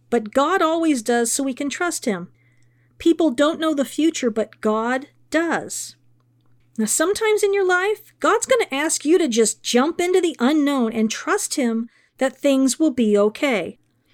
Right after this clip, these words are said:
He did that with my husband and I back in the year two thousand,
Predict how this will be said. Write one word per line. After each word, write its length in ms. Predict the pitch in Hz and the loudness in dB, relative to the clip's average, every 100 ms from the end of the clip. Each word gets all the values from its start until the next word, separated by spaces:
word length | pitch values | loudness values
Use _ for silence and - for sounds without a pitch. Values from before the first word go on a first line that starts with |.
| _ _ | _ _
He 180 | _ 359 440 | _ 2 4
did 140 | 539 - | 4 4
that 180 | 370 | 0
with 140 | 277 240 | 0 -2
my 140 | 254 | -2
husband 500 | 247 311 403 - 330 | 0 0 0 0 0
and 80 | 247 | 2
I 160 | 226 226 | 2 0
back 360 | 220 262 359 | 0 0 -2
in 120 | 320 | -2
the 60 | 262 | 0
year 160 | 262 277 | -2 -4
two 160 | - | -8
thousand, 560 | 247 240 262 240 190 | -6 -4 -4 -4 -6